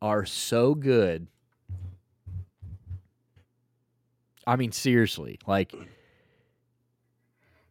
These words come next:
I mean, I don't, dude, I would do illegal things if there was one bag of these left and I, and I had a chance to get them.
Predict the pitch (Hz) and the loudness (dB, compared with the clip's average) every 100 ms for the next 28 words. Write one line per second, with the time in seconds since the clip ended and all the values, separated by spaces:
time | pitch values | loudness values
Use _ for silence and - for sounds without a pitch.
0 | _ _ _ _ _ _ _ _ _ _ | _ _ _ _ _ _ _ _ _ _
1 | - 120 107 120 117 98 98 117 113 117 | -4 -2 0 0 0 -2 -2 -2 -2 0
2 | 170 151 120 123 117 101 95 113 117 104 | 2 2 2 0 -2 -6 0 2 2 2
3 | 92 - 98 85 78 - - _ _ _ | -2 -2 -4 -4 -8 -14 -14 _ _ _
4 | _ _ _ _ _ - 104 92 110 107 | _ _ _ _ _ -8 -6 2 4 4
5 | 95 98 101 107 107 95 98 92 90 87 | 0 -2 0 0 0 2 2 0 -4 -4
6 | 87 95 92 - 98 92 92 - 95 92 | -4 -4 -4 -10 -10 -6 -6 -8 -10 -10
7 | 92 90 98 98 98 90 - 90 82 82 | -10 -6 -4 -2 -4 -6 -8 -12 -12 -14
8 | - _ 92 92 - - | -20 _ -16 -16 -16 -18